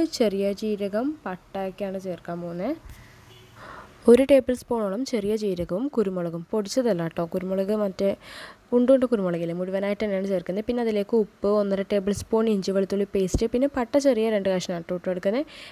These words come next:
എല്ലാം കൂടി ചേർത്തിട്ട് നന്നായിട്ട് മിക്സ് ചെയ്യുക. എന്നിട്ട് ഇതിലേക്ക് ഒരു മുങ്ങത്തക്ക വിധത്തിലുള്ള വെള്ളം കൂടി ഒഴിച്ചു കൊടുക്കുക. എങ്ങനെയാലും ബീഫിൽ നിന്നും വെള്ളം ഇറങ്ങാനുണ്ട്.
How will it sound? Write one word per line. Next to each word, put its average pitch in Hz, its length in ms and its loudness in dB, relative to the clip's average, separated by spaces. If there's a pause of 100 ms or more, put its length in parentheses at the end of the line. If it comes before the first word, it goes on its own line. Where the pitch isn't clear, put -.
(120)
എല്ലാം 262 260 4
കൂടി 294 200 2
ചേർത്തിട്ട് 226 380 2
നന്നായിട്ട് 208 500 -2
മിക്സ് - 260 -8
ചെയ്യുക. 175 260 0 (460)
എന്നിട്ട് 294 280 2
ഇതിലേക്ക് 208 440 0
ഒരു 285 180 2
മുങ്ങത്തക്ക 285 460 2
വിധത്തിലുള്ള 220 460 2
വെള്ളം 185 280 0
കൂടി 196 140 -2
ഒഴിച്ചു 175 240 -4
കൊടുക്കുക. 196 320 -2 (400)
എങ്ങനെയാലും 220 380 4
ബീഫിൽ 208 260 0
നിന്നും 262 200 4
വെള്ളം 196 220 4
ഇറങ്ങാനുണ്ട്. 180 520 0